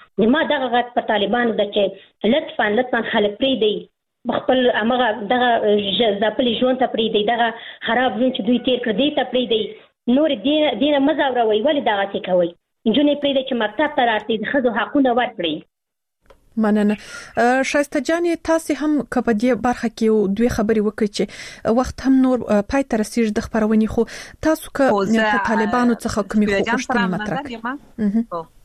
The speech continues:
Speaker 3: زما غوښتنه دا ده، زما غوښتنه نه، شاید د ډېرو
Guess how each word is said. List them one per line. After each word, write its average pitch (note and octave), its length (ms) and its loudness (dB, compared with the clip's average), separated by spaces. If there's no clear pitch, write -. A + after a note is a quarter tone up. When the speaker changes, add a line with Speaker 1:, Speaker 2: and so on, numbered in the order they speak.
Speaker 3:
زما G#3 280 0
غوښتنه G3+ 460 -2
دا F3 180 -4
ده، D#3 120 -4
زما F#3 320 -4
غوښتنه F#3+ 380 -6
نه، D3+ 140 -2
شاید F3+ 300 -6
د - 20 0
ډېرو G#3+ 200 2